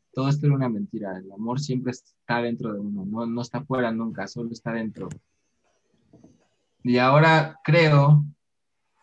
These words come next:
que es un poco de las dos cosas. O sea, sí,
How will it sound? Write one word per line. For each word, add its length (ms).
que 80
es 80
un 160
poco 240
de 80
las 200
dos 180
cosas. 580
O 40
sea, 160
sí, 560